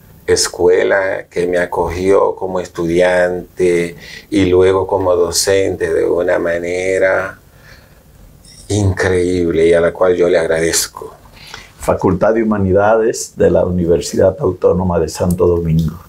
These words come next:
Speaker 1: La facultad que alberga la Escuela de Filosofía y que de hecho se constituye en la, en la, la, la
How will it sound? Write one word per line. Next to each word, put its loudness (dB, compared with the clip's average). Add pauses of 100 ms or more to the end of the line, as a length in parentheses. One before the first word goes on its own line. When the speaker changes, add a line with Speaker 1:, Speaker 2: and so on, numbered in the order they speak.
Speaker 1:
La 0
facultad -2
que -2
alberga 2
la 0
Escuela 2
de -2
Filosofía -2
y 0
que 0
de 4
hecho -6
se -8
constituye -2
en 0
la, 0 (1120)
en 0
la, 0
la, 0
la -2